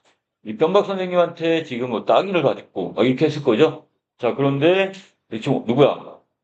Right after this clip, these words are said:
바로 일본 천황을 지금 욕을 했습니다. 그래서 "망할 자식이라고." 자, 하지만 거기에서 아무런 대꾸를 못하고 있습니다. 자, 왜 그럴까요? 자, 오른쪽 볼까요? 선생님들이 대석 형에게 아무런 말, 대꾸도 하지 못하는 이유는 왜 그럴까?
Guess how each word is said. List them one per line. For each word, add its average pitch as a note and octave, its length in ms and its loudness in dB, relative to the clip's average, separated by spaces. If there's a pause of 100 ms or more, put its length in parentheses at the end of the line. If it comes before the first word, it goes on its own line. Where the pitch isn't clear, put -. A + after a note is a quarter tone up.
바로 A#2+ 160 -4
일본 D#3+ 280 -2
천황을 G3 400 2
지금 A#2+ 160 -8
욕을 A2 260 -6
했습니다. F2+ 360 -8
그래서 F#2+ 140 -8
"망할 A#2 280 2
자식이라고." G2 1080 0 (580)
자, B2+ 240 2
하지만 F#3 500 0
거기에서 C3 380 -6
아무런 D3 480 0
대꾸를 C3 460 -2
못하고 A#2+ 400 0
있습니다. E2+ 540 -6
자, G#2+ 160 2
왜 B2+ 120 -2
그럴까요? D3 520 0 (120)
자, G#2+ 100 -8
오른쪽 D#3 360 0
볼까요? C3 420 2 (680)
선생님들이 F#3 640 0
대석 C3+ 420 0
형에게 B2 720 0
아무런 D3 560 0
말, G#2+ 300 -4
대꾸도 C3 400 0
하지 C3+ 160 -4
못하는 A2 400 -4
이유는 A2+ 500 0
왜 G2+ 100 -2
그럴까? F2+ 680 -2